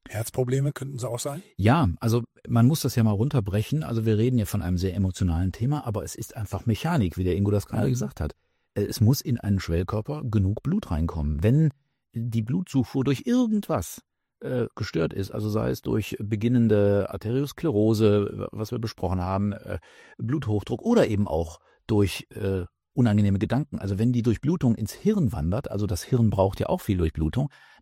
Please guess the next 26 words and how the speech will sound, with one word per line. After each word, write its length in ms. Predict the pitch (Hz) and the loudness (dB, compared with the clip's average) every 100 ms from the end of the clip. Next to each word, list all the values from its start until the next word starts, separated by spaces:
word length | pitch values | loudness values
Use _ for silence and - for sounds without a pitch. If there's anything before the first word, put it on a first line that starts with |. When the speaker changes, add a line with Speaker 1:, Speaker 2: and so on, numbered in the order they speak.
| - | 2
Speaker 2:
dann 260 | 104 110 - | 4 4 2
ist 300 | - - - | -8 -10 -2
möglicherweise 540 | 123 104 104 92 92 | 0 0 0 -2 0
nicht 120 | 95 104 | 0 -2
mehr 120 | 104 | -2
genug 340 | 104 117 135 | 0 -2 -4
da, 300 | - 104 123 131 _ _ _ | -4 -2 -2 -6 _ _ _
ähm, 480 | - 110 110 110 110 - _ _ - | -6 0 2 2 2 -4 _ _ -10
um, 360 | - 104 110 - | -2 0 0 -2
äh, 340 | 104 101 104 87 | -2 -2 -2 -2
in 120 | 113 | -2
den 120 | 120 | -2
Penis 300 | 175 220 - | 0 -2 -2
zu 100 | - | -6
kommen. 240 | - 73 | -4 -4
Also 280 | - 90 98 85 - _ | -4 -2 -2 -2 -10 _
insofern, 840 | 107 98 104 151 - 131 139 139 - _ _ _ _ | -2 0 0 -2 0 2 2 2 -2 _ _ _ _
zu 160 | - 190 | -6 -4
viel 160 | 131 110 | 0 4
Denken 340 | 120 160 156 | 6 6 4
beim 160 | 120 113 | 2 2
Sex 320 | 127 - - | 0 -4 -8
ist 180 | - - | -14 -4
keine 220 | 98 90 | 0 0
gute 180 | 85 104 | -2 -6
Idee. 160 | 95 | -8